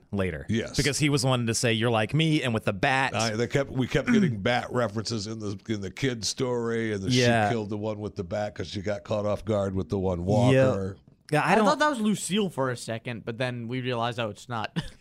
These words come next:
Speaker 1: Well, the blood and gore kinda made it look like
Speaker 3: I,
Speaker 1: it
Speaker 3: th-, I think
Speaker 1: was
Speaker 3: that was the point.
Speaker 1: Yeah, that was interesting. That, that was kinda cool. I, there's so much to break down with that. At first, I was like, "Okay, they're setting up, you know, Michonne as, like, the leader.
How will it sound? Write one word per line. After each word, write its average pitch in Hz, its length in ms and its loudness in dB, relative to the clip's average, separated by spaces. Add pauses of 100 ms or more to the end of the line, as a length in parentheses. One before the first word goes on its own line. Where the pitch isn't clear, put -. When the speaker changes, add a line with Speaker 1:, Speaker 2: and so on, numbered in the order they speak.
(140)
Speaker 1:
Well, 165 140 4
the 160 80 6
blood 143 380 4
and 156 100 4
gore 110 340 4
kinda 104 220 0
made 101 200 2
it 87 80 -2
look 95 280 -2
like 85 140 2
Speaker 3:
I, - 20 2
Speaker 1:
it 160 60 0
Speaker 3:
th-, 175 100 4
I 147 120 2
think 175 80 2
Speaker 1:
was 220 100 2
Speaker 3:
that 220 160 4
was 185 80 0
the 139 100 -2
point. 131 400 -2
Speaker 1:
Yeah, 127 480 4
that 135 120 4
was 143 140 4
interesting. 113 440 0
That, 110 160 2
that 120 100 4
was 127 100 2
kinda 113 180 0
cool. 139 200 2
I, 135 140 2 (420)
there's 202 220 4
so - 100 6
much 311 120 2
to 214 60 4
break 175 220 2
down 160 200 4
with 147 80 4
that. 120 160 4
At 131 60 0
first, 208 320 2
I 165 60 4
was 147 160 4
like, 143 80 4
"Okay, 139 240 4
they're 117 140 0
setting 139 400 2
up, 117 320 0 (200)
you 131 100 2
know, 120 120 2
Michonne 110 640 0
as, 101 580 0
like, 98 200 0
the 101 80 -2
leader. 90 400 -4